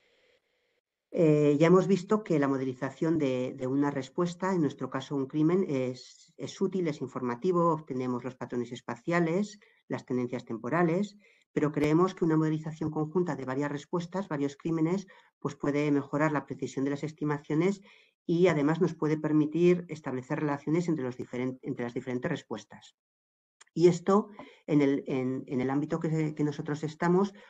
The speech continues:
puede ser, eh, muy, muy relevante porque al final es un problema muy complejo donde los factores de, de riesgo no, no son claros y, y el establecer conexiones entre los crímenes, pues, puede un poco a, a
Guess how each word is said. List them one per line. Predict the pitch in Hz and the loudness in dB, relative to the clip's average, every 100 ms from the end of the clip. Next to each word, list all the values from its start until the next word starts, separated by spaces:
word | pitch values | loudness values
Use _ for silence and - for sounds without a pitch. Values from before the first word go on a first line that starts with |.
| _ | _
puede | - 156 | 0 2
ser, | 160 160 160 139 | 0 -2 -2 -4
eh, | 160 135 131 131 | -4 -4 -2 0
muy, | 139 156 156 156 | 2 4 6 4
muy | 175 160 | 2 -2
relevante | 165 165 175 180 190 202 - - _ | -2 0 0 0 0 -2 -4 -18 _
porque | 151 156 | -6 -2
al | 139 139 | -2 -2
final | - 143 143 165 202 196 - _ | -4 -2 0 0 0 -2 -14 _
es | 147 180 | -6 -4
un | |
problema | 170 165 170 160 | -2 0 2 2
muy | 135 143 | 0 -2
complejo | 170 165 170 175 185 | -2 -4 0 -2 0
donde | 185 151 | -2 0
los | 127 127 | -2 -6
factores | 131 - 143 147 | -10 -6 -4 -4
de, | 156 151 147 147 | -2 -2 -2 -6
de | 151 151 | -6 -4
riesgo | 143 170 170 143 | -2 -2 -2 -2
no, | 123 135 - | -2 -2 -2
no | 143 | -4
son | 143 156 151 | -2 -2 -2
claros | 180 170 180 214 - _ _ _ _ _ _ _ | 0 2 0 -2 -6 _ _ _ _ _ _ _
y, | - 170 156 143 139 139 135 131 131 123 - _ _ _ _ _ | 2 6 8 6 4 2 -2 -2 -4 -6 -12 _ _ _ _ _
y | - 156 | 0 4
el | 143 | 4
establecer | - 139 139 151 | 0 -4 -4 -4
conexiones | 165 165 160 185 180 | -2 -2 0 -2 0
entre | 143 127 | -4 -6
los | 123 123 | -8 -6
crímenes, | - 156 165 196 | -2 0 2 0
pues, | 160 - | -4 -8
puede | 147 | -4
un | 156 | -2
poco | 156 156 175 165 | -2 -2 0 0
a, | 147 - | 0 -2
a | 131 | -6